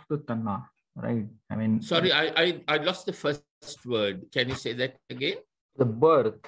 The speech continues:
Speaker 1: birth of the life is, is the outcome of tanha, right? So, you
Speaker 2: Yes,
Speaker 1: know,
Speaker 2: yes.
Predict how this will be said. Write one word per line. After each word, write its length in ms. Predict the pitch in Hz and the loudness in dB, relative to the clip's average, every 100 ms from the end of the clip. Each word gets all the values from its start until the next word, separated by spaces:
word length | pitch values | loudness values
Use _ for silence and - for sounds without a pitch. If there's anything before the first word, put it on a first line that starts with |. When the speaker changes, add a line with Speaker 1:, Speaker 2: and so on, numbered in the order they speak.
| - | -14
Speaker 1:
birth 380 | 123 123 139 139 | -6 0 2 4
of 80 | 143 | 2
the 60 | |
life 400 | 123 120 139 117 - | 4 2 2 0 -6
is, 280 | 131 127 127 - _ | -8 -6 -8 -14 _
is 320 | 131 - 113 | -12 -8 -6
the 80 | 120 | 2
outcome 360 | 120 143 - 143 | 4 4 2 0
of 160 | 127 - | 0 -2
tanha, 280 | 110 98 95 _ _ _ _ _ | -4 -4 -10 _ _ _ _ _
right? 260 | 113 110 - - - - _ _ _ | -2 -2 -2 -16 -20 -20 _ _ _
So, 640 | - - 120 120 117 117 - _ - | -12 2 6 6 6 2 -8 _ 2
you 140 | - | 6
Speaker 2:
Yes, 40 | |
Speaker 1:
know, 180 | 120 113 139 | 6 4 0
Speaker 2:
yes. 340 | 98 - - | -4 -6 -20